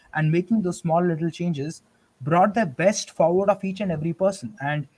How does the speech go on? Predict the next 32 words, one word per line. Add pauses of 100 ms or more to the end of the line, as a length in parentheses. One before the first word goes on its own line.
(220)
you
mentioned
something
very
interesting
earlier
that
I
could
relate
to
now,
is
that (480)
you
need
to
harness (320)
the
strengths
and
interests
of
people
way
beyond (880)
what
they
have
been
hired
for.